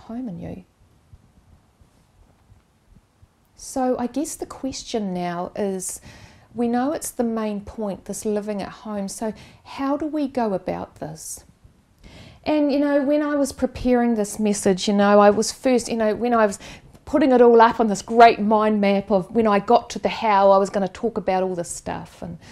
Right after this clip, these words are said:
I was gonna talk to you about, you know, how we should have regular rhythms of prayer and regular, um, reading of the Bible.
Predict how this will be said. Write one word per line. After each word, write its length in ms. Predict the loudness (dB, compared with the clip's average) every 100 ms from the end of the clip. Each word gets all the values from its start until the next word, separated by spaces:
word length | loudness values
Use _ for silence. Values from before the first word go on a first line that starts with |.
| -20 -20 -14
I 40 | -10
was 100 | -6
gonna 200 | -6 -6
talk 340 | -4 -4 -4
to 140 | -4 -2
you 80 | -2
about, 600 | 0 0 0 -2 -8 -12
you 100 | -12
know, 140 | -12
how 300 | -10 -8 -4
we 120 | -6
should 200 | -6 -10
have 260 | -8 -10 -6
regular 300 | -6 -4 -4
rhythms 380 | -6 -8 -8 -8
of 160 | -12
prayer 540 | -14 -8 -8 -8 -10 -10
and 120 | -12 -16 -20 -20 -14
regular, 680 | -2 0 2 0 2 0 -2 -6
um, 460 | -10 -10 -12 -12 -16 -18 -14
reading 480 | -2 -2 0 -2 -4
of 200 | -8 -8
the 60 |
Bible. 680 | -6 -4 -4 -6 -8 -8 -10